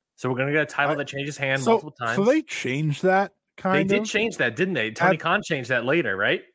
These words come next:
Speaker 2: Yeah, so it sounds like just the winner of the tournament gets all the belts. <laughs>
Speaker 1: Yeah. I mean, either, either or the winner would get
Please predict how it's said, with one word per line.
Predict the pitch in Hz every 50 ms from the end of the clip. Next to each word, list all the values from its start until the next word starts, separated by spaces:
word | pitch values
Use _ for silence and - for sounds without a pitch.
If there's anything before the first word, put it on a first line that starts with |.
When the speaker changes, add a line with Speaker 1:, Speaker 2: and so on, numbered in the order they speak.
| _ -
Speaker 2:
Yeah, | 156 175 196 202 180 160
so | - - - 165 165
it | 165 -
sounds | - - 202 220 247 262 240 202
like | 202 202 190 180 160 135 - - _ _ _ _ _ _ _ - 135 _
just | - - 151 - _ -
the | 160
winner | 147 135 120 123 123 123 123 127 127
of | 123 117
the | 110 104
tournament | - - 113 107 104 98 92 92 -
gets | - - - - -
all | 80 71 71
the | -
belts. | - - - _ _ _ - - - - -
<laughs> | - - - 1077 - - 131
Speaker 1:
Yeah. | 135 131 107 87 - - 196 - - - - - -
I | 214
mean, | 240 254 240 185
either, | 202 269 302 247 254 196 - - - 160
either | 202 254 269 226 220 185 151 -
or | - 147 151 170 185 190 202 208 214 220 214 185 147 135
the | 165 170
winner | 160 185 190 202 208 208
would | 202 196 208 170
get | 165 196 202 208 202